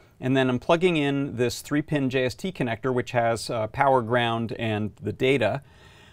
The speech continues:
Um, and then I actually built this right inside of MakeCode Arcade, um, and I'm gonna turn it on. So I've wrapped it around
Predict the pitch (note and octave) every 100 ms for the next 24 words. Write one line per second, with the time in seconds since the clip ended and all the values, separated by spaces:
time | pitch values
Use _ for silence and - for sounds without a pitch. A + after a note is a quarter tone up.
0 | - B2 A#2+ A#2+ A#2+ A#2 - C3+ C#3 D3+
1 | D3+ D3+ - D3+ A3 - D4+ - C3+ -
2 | - C3 - - C3+ G3+ G#3 D3 C3 B2+
3 | A#2 B2+ B2 - - - D3 C3+ B2+ -
4 | A2+ - A#3 G3 G#2+ A#2 C#3 - - -
5 | - A#2 A2+ A2 A2 - - - A#2 A2+
6 | A2+ D3+ C3+ - - - - - - D3+
7 | E3+ C3+ A2+ G#2+ B2 A#2 D3+ G#3+ - G3+
8 | C#3 C3+ C#3+ D3+ D#3+